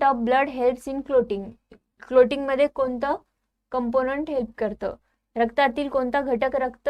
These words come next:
थांबण्यास मदत करतं? रक्त थांबण्यास कोण करतं मित्रांनो? प्लेटलेट्स करतं. नेक्स्ट क्वेश्चन, which process maintain stable internal environment in the body? शरीरातील स्थिर आंतरिक,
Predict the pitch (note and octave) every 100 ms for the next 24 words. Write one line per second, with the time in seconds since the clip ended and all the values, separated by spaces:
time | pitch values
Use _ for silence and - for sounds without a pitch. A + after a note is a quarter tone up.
0 | C#4+ C4 A#3 B3+ C#4 B3 A#3 A3 - G3+
1 | - A3 A#3 B3+ A#3+ B3+ A#3 B3 - C4
2 | A#3 A3+ A3 G#3 A3 A3 C#4 - G#3 G#3
3 | G3 - - G#3 - G3+ _ _ _ _
4 | _ _ _ _ _ _ A3+ A3+ - -
5 | A#3 A#3 C#4 C4 C#4+ C#4+ - C4+ C4 D4
6 | C#4+ B3+ A#3+ C4+ C#4 C#4 B3 B3+ B3+ A#3+
7 | B3 B3+ A#3+ A#3+ B3 A#3+ A#3+ C4+ A#3 G#3+
8 | B3+ A#3 B3+ A#3 C#4+ D4 _ _ _ -
9 | - C#4+ D4 - A#3 A#3 C4 B3+ C#4+